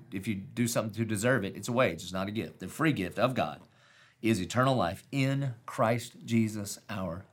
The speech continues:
Lord. So you want revival? You want God to do a thing in your heart? Then put to death the sin that is trying to put you to death, is what he says.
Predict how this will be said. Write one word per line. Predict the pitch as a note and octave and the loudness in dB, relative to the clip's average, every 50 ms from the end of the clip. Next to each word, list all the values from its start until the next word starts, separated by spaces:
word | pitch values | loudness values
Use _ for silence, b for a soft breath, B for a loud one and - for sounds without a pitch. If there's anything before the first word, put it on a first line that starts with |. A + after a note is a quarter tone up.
| - | -8
Lord. | A2 G2 F2+ F#2 - - - - _ b b b b b b b b b b b b b b b b b b b b b b | -6 -6 -6 -6 -10 -14 -18 -20 _ b b b b b b b b b b b b b b b b b b b b b b
So | - - G#2+ | -8 -2 2
you | G#2+ B2 D3 | 4 6 6
want | D#3+ D#3+ C#3+ | 6 6 6
revival? | C#3 C3 B2+ B2+ C#3 D#3+ E3 F#3 F#3 - - - _ _ _ _ - | 6 8 10 10 10 10 8 4 -2 -10 -14 -18 _ _ _ _ 2
You | B2 C3+ | 4 6
want | D#3 D#3+ C#3+ B2 | 6 6 8 10
God | C3+ C3+ D3+ C3+ | 10 12 10 10
to | C3+ | 6
do | C3 C#3 D3 D3 D3 | 6 6 8 8 8
a | C#3 | 6
thing | A2+ - C#3 D3 D#3 D#3 D3+ | 6 6 4 4 6 4 2
in | C#3+ B2+ | 2 2
your | A#2+ A2+ | 2 0
heart? | F#2+ G2 A#2 A#2+ C3 C#3 - - - | 2 6 8 8 8 8 6 4 0
Then | G2+ G#2+ G#2+ G#2 | -4 -4 -4 -4
put | G2+ - - C#3 C3 - - - | -4 -2 0 0 0 0 -2 -4
to | - C#3 C3 | -6 -6 -6
death | A#2+ A2 A#2 A2+ A2 A2 A2 A2 - - - | -2 2 4 4 6 4 4 0 -4 -10 -12
the | - F#2 | -8 -4
sin | - - - - A2+ A2 G#2+ G#2+ G#2 G#2 G2 | -2 -2 0 0 0 -2 -2 -2 -2 -4 -2
that | G2 G2+ G2 - | -2 -4 -4 -4
is | - F2+ G2 G2 - | -6 -6 -6 -6 -6
trying | - - G#2 G2 F#2 F#2+ F#2+ F#2+ F#2 | -6 -4 -2 -2 0 0 -2 -2 -4
to | - F2+ | -6 -8
put | - - F#2+ F2+ - - | -6 -4 -4 -4 -4 -4
you | F2 F2+ E2+ D#2+ | -4 -4 -4 -4
to | - F#2 | -6 -4
death, | E2+ E2+ E2 D2 D2 - - | 0 2 2 2 0 -4 -6
is | E2 D#2+ E2 | -6 -4 -2
what | E2 E2 - | -2 -2 -2
he | E2+ | -2
says. | D#2+ - - - - - - | -2 -2 -2 -4 -6 -12 -14